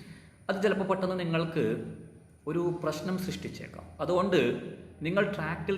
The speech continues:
തന്നെ നിലനിൽക്കാൻ വേണ്ടിയാണ് ഞാൻ ഇടയ്ക്കിടയ്ക്ക് ചില, ആ, ക്വിസ് മത്സരങ്ങളും അതുപോലെ തന്നെ പസിൽ മത്സരങ്ങളൊക്കെ നടത്തുന്നത്. അതുപോലെ തന്നെ, ആ,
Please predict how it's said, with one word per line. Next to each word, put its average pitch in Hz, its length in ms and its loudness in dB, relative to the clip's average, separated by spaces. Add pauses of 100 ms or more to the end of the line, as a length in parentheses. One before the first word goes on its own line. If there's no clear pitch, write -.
(120)
തന്നെ 185 280 0
നിലനിൽക്കാൻ 160 520 0 (180)
വേണ്ടിയാണ് 120 640 0
ഞാൻ 120 120 -2 (120)
ഇടയ്ക്കിടയ്ക്ക് 147 580 -2 (200)
ചില, 135 140 -2 (640)
ആ, - 20 4 (340)
ക്വിസ് 147 280 -2
മത്സരങ്ങളും 123 640 0 (100)
അതുപോലെ 120 340 2 (120)
തന്നെ 117 280 0 (160)
പസിൽ 123 340 -4 (680)
മത്സരങ്ങളൊക്കെ 117 640 -4
നടത്തുന്നത്. 104 420 -6
അതുപോലെ 160 380 0
തന്നെ, 123 200 -2 (1160)
ആ, - 20 2